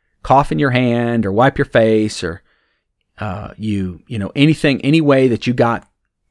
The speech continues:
that virus in touch with your hand, which is super easy because we're gonna talk about the ways that it can be transmitted here in a minute. But you just touch that keypad to punch your pin number in for your debit card.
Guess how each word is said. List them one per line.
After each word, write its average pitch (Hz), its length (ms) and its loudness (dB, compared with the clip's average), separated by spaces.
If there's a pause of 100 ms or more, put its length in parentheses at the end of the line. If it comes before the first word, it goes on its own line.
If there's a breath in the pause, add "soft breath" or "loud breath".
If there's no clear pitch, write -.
that 107 340 -4
virus 110 560 0
in 98 160 -4
touch - 260 -2
with 113 120 -6
your 110 80 -2
hand, 107 280 0
which 101 180 -6
is 95 80 -8
super - 380 0
easy 107 300 -2
because 101 320 -6
we're 101 80 -6
gonna 110 140 -2
talk 113 260 -2
about 101 220 -4
the 110 60 -2
ways 107 280 -2
that 101 120 -6
it 87 100 -10
can 107 100 -4
be 98 140 -4
transmitted 98 520 -6
here 101 140 -4
in 98 60 -4
a 98 40 -4
minute. 101 280 -6 (1120)
But 127 160 -2
you 127 220 4
just 165 240 -2
touch - 240 -2
that - 200 -4
keypad 95 760 0
to - 100 -8
punch 127 280 0
your 101 60 -4
pin 151 300 4
number 95 260 -2
in 98 380 -4
for 110 100 -4
your 107 100 0
debit 110 260 -2
card. 87 280 -6